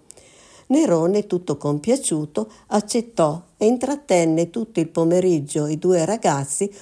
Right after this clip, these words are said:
con una noiosissima lezione sugli Etruschi. Non si accorse però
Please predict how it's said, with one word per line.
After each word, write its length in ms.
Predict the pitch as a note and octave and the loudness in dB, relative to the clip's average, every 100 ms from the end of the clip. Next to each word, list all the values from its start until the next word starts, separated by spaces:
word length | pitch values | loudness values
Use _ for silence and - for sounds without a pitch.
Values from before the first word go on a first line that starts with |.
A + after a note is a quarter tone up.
| - | -20
con 180 | - G#3+ | -2 0
una 220 | G#3+ G#3 | 2 0
noiosissima 840 | G#3 A3 B3 A3+ A3 E3+ - F3 F3 | 0 0 0 0 0 -4 -2 -2 0
lezione 600 | G3+ A3+ - E3 D#3 D3+ | 0 -2 -2 0 0 0
sugli 360 | D3 E3 D#3+ D3 | -2 -2 -2 -2
Etruschi. 840 | D3 D3 C#3 C3 - - E3 - _ _ _ - - - - - _ _ _ _ _ _ | -2 -4 -6 -8 -12 -12 -14 -16 _ _ _ -20 -20 -20 -20 -20 _ _ _ _ _ _
Non 140 | A#3 C#4 | 0 2
si 140 | D4 | 0
accorse 520 | D4 - F3+ D#3 - | -2 2 0 2 -2
però 460 | F3+ G3 E3 D#3 | 0 0 0 -2